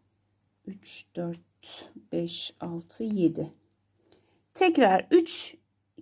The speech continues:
kere doluyorum. Bu şekilde devam ediyorum. Bir tane daha yapalım. Bakın, bu sefer yani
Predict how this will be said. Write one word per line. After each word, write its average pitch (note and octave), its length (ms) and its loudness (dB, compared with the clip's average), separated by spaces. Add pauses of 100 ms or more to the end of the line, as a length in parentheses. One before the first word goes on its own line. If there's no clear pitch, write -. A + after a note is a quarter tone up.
kere G3+ 380 0
doluyorum. E4 720 8 (840)
Bu F#4 80 -4
şekilde A#3+ 480 4
devam A3+ 340 6
ediyorum. A3+ 380 8
Bir D#4+ 100 8
tane G3 380 2
daha F3 180 0
yapalım. B3+ 680 2 (720)
Bakın, B3+ 500 0 (1120)
bu D#4 60 6
sefer C#4+ 640 6 (360)
yani G3 380 -2